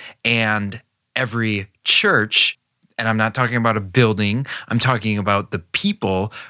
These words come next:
or the body, gets to make up all of those different parts. How would you encourage someone who maybe hasn't had that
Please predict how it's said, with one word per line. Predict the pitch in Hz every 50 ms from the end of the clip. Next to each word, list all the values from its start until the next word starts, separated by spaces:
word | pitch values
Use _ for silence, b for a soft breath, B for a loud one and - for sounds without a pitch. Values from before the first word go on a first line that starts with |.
| B B
or | - 113 117 110
the | 85 104
body, | 92 85 87 - - 101 123 147 139 104 101 95 95 95 95 B B B B B _ _ _ _ _ _ _ _ _ _ _ -
gets | 110 - 139 131 -
to | - - 123
make | 120 120 110 -
up | 120 - -
all | - - 113 113 110
of | 107 92
those | 110 107 98 85
different | 85 - 104 - - 101 95 90
parts. | - - - 107 95 90 - - - B B B B B B B B B
How | - - 175
would | 190 160 180
you | 190
encourage | 165 131 - - 135 139 120 -
someone | - 139 127 120 117
who | 113 117 120
maybe | 113 120 120 107 107 104 101 95 - -
hasn't | 117 113 131 123 127 117 110 -
had | - - 113 117 120 113 101 95 95 104
that | 117 117 120 117